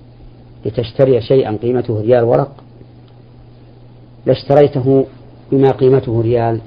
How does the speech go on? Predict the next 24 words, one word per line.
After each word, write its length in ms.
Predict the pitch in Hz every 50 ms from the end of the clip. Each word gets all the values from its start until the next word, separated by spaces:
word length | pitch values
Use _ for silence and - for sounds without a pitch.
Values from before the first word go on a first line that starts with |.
| - - - - - - - - - - - - - - - - - -
آه، 100 | 131 127
لاشتريته 800 | 127 131 127 - - 139 143 139 135 - 135 127 127 123 120 123 - - - - - - - - 117
بريال 440 | 113 113 123 131 135 139 139 135
من 100 | 135 131
المعدن، 400 | 127 127 131 127 117 117 - - - - - - - - - - - - - - - - - - - - - - - - -
والعكس 400 | - 113 117 131 151 - - -
بالعكس. 320 | 107 104 101 101 98 - - - - - - - - - - - - - - - - - - - - - - - - - - - - - - - - - - - - - - - -
وإذا 320 | - - 147 135 139 139
كان 320 | 131 - 135 131 120 113
كذلك، 400 | 110 - 113 110 113 127 143 143 - - - - - - - - - - - - - - - - - - - - - -
فإن 260 | - - 147 143 143
الزيادة 440 | 139 123 107 117 117 120 120 120 -
تكون 540 | - - 120 113 117 110 - 139 135 131 120
من 120 | 120 113
الربا. 300 | 110 107 113 120 107 - - - - - - - - - - - - - - - - - - - - - - - - - - - - - - - - - - - - - - - - - - - - - - - - - - - - - - - - - - - - - - - - - - - - - - - - - - - - -
ويرى 240 | 127 131 139 143 147
آخرون 540 | 143 139 135 135 123 - 135 135 139 135 131
من 40 | 131
العلماء 460 | 120 117 120 123 131 131 139 139 -
أن 140 | 135 127 123
هذا 300 | 117 123 127 123 123 113
لا 120 | 123 120
بأس 240 | 120 120 - - 107
به، 200 | 107 113 -